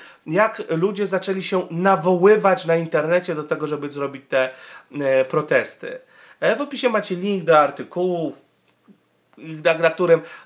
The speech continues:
jest mowa właśnie, że było to spotkanie, że oni się spotkali i tak dalej. E, ten artykuł jest dziesiątego listopada i właśnie wydaje mi się, że spotkanie też było dziesiątego listopada. E, w zakładce źródła znajdziecie ten artykuł. No to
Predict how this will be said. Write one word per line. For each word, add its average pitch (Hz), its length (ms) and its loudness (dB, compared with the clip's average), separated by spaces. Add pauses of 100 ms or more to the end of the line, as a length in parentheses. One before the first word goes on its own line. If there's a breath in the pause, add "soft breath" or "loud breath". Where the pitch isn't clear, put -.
jest 165 440 -2
mowa 165 320 6
właśnie, 151 320 0
że 147 120 -6
było 156 240 0
to 143 120 -8
spotkanie, 165 600 -2
że 147 80 -8
oni 131 80 -10
się 127 140 -10
spotkali 139 460 -4
i 139 40 -14
tak 131 180 -6
dalej. 120 300 -4 (360 loud breath)
E, 135 140 -4
ten 220 160 -4
artykuł 185 340 -2
jest 160 120 -4
dziesiątego 160 460 -4
listopada 170 500 0
i 185 40 -2
właśnie 165 280 -4
wydaje 147 340 -2
mi 143 100 -8
się, 139 180 -8
że 127 280 -2 (140)
spotkanie 135 440 -6
też 135 200 -8
było 120 200 -10
dziesiątego 123 480 -18
listopada. - 640 -20 (560 loud breath)
E, 143 680 0
w 147 60 -10
zakładce 165 440 -2
źródła 139 360 -6
znajdziecie 131 420 -14
ten 135 200 -18
artykuł. - 480 -18 (300 loud breath)
No 175 140 0
to 202 340 4